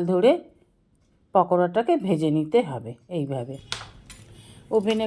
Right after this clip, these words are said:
কড়া বসে দিয়ে দিয়েছি সাদা তেল। এইভাবে ডগগুলোকে ধরে ভালোভাবে ব্যাটার মাখিয়ে নিতে হবে। এবার মাখিয়ে নিয়ে দেখুন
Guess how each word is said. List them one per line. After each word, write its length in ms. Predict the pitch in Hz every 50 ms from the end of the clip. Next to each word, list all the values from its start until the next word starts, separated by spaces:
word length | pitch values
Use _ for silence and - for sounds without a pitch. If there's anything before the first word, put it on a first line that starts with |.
| 214 -
কড়া 200 | 208 202 208 208
বসে 280 | 208 220 208 - 277 311
দিয়ে 220 | 294 240 220 214 202 196
দিয়েছি 240 | 202 202 202 208 208
সাদা 400 | 202 - 214 185 180 180 196 190 190 190
তেল। 220 | - 202 220 277 330 320 - - - - - -
এইভাবে 440 | 208 208 208 196 208 208 190 240 277 269 - - - - - - 185 180
ডগগুলোকে 600 | 202 185 175 175 190 196 196 202 190 190 - 202 196 - 156 185
ধরে 220 | 175 175 208 254 330 - - - - - - - - - -
ভালোভাবে 600 | 180 180 185 180 190 214 220 214 208 185 185 185 175 180
ব্যাটার 320 | 170 165 165 - 180 202 233 233 185
মাখিয়ে 340 | 170 175 175 - 175 175
নিতে 320 | 175 175 170 170 170 - 285 330
হবে। 300 | 208 170 160 127 117 131 131 131 - _ _ _ _ _ _ _ _ _ - - - - - _ -
এবার 300 | 196 175 190 220 254 320 320 - - _ _ _ - - - - _ _ _ _ - - -
মাখিয়ে 460 | 190 190 190 190 - - 208 202 196 190
নিয়ে 280 | 190 185 190 220 302 381 359 - - - - - _ _ _ _ _ _ - 190
দেখুন 360 | 175 196 185 185 - 262